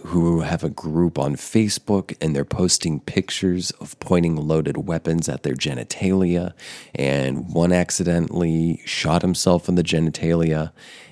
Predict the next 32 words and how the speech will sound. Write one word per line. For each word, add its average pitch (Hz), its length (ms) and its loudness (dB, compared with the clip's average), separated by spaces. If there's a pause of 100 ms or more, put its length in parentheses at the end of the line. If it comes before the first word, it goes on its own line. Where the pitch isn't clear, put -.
(120)
and 69 380 0
instead 73 380 2
of 87 100 4
it 85 120 4
being 82 320 4
a 78 140 0
warning, 98 580 4 (320)
they're 85 140 6
now 82 260 6
saying 85 420 4
he 90 200 4
succeeded, 113 800 2 (280)
he 95 300 6
is 85 300 4
the, 90 440 4
the 85 640 0 (100)
chattest 98 680 4 (100)
of 92 200 4
all 92 280 6
of 85 120 4
us, 82 380 0 (480)
and 82 140 2
he 85 180 2
is 80 180 4
now 71 180 2
king. 60 440 -6 (140)
Let's 85 200 2
keep - 280 -2
reading. - 400 -4 (640)
On 90 160 4
August 117 420 4
eleventh, 87 640 2